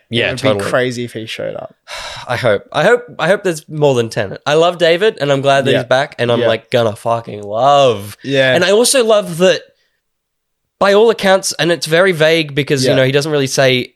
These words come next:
Speaker 1: anything else but, like, "I know these teeth." Like, it implies that it's a hundred percent the tenth Doctor.
Speaker 2: Yes.
Speaker 1: Like, it's not,
Speaker 2: Well,
Speaker 1: like, it,
Speaker 2: s-
Speaker 1: it's,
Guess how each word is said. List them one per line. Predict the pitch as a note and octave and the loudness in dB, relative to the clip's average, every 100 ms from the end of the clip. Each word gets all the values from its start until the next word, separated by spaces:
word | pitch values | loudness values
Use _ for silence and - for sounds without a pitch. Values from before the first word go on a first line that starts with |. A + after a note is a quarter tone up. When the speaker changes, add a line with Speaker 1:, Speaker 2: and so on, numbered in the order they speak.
| - | -4
Speaker 1:
anything | C3 C3+ C3 | -2 0 2
else | B2+ A#2+ | 0 0
but, | - B2 | -2 0
like, | A#2 A2+ - | 0 -4 -4
"I | B2 | 0
know | A#2+ | 2
these | A2+ A2 | 0 -2
teeth." | - F3 A#2 - - _ _ _ _ | -4 -4 -4 -10 -20 _ _ _ _
Like, | - D#3+ - - _ _ _ _ _ _ _ | -4 -4 -4 -16 _ _ _ _ _ _ _
it | E3+ | -2
implies | F#3+ F3 F#3 F#3+ A3 F#3+ | -2 -2 0 0 0 -2
that | F3+ | -4
it's | E3+ | -2
a | E3+ | -4
hundred | - E3+ D#3+ D3+ | -2 -2 0 -4
percent | D3 D3+ C#3 C3 _ _ _ | -2 -2 -4 -10 _ _ _
the | C#3 | -8
tenth | C#3 B2 - | -6 -8 -6
Doctor. | - G#2+ - - - _ _ _ _ _ | -4 -4 -6 -18 -18 _ _ _ _ _
Speaker 2:
Yes. | B2+ G#2+ - - - - | -4 -4 -6 -14 -18 -4
Speaker 1:
Like, | C3+ E3 | -2 0
it's | D#3+ D3+ | -2 0
not, | D3+ D3 - - - - - - - | 2 2 -2 -14 -20 -20 -20 -20 -6
Speaker 2:
Well, | E3 F#3+ | 2 4
Speaker 1:
like, | F3+ F3 - - _ _ | 4 0 -6 -14 _ _
it, | F#3 | -4
Speaker 2:
s- | F3+ D3+ - | -2 -8 -6
Speaker 1:
it's, | F3 - | -6 -6